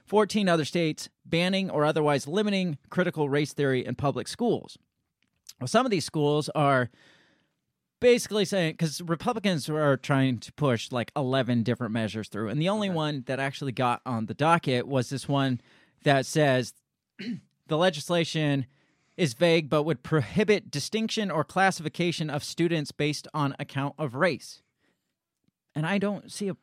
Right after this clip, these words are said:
Speaker 1: problem
Speaker 2: Yeah.
Speaker 1: with that. I guess that's just 'cause that's how we were raised.
Speaker 2: Right.
Speaker 1: That's our colorblindness and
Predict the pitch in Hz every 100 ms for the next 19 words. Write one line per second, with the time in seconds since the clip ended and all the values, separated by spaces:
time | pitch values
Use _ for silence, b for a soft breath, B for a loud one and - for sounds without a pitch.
0 | _ _ - 285 202 147 123 127 117 120
1 | 147 185 170 - - _ - 151 - 135
2 | - 131 131 - 139 131 131 127 185 139
3 | 120 127 120 139 123 - 160 127 117 120
4 | 113 127 - 131 120